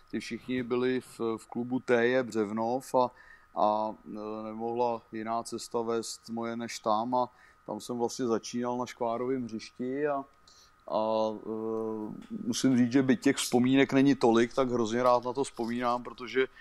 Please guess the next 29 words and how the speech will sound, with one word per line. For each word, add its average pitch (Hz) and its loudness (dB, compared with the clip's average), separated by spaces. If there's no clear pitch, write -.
eh, 107 0
jsme 117 -6
tam 127 0
trávili 117 4
v - -18
podstatě 131 -6
veškerý 127 -4
volný 131 -8
čas 120 -6
a, 123 -4
a, 107 -2
eh, 107 -6
jak, 104 0
jak - -4
ty, 120 0
jak 107 0
ty 123 -2
rodiče 117 2
a 117 0
ty, 113 0
ty 107 -2
prarodiče, 113 2
tak - 0
my 117 2
samozřejmě 117 4
děti 113 0
jsme 120 -2
se 110 0
tam 120 2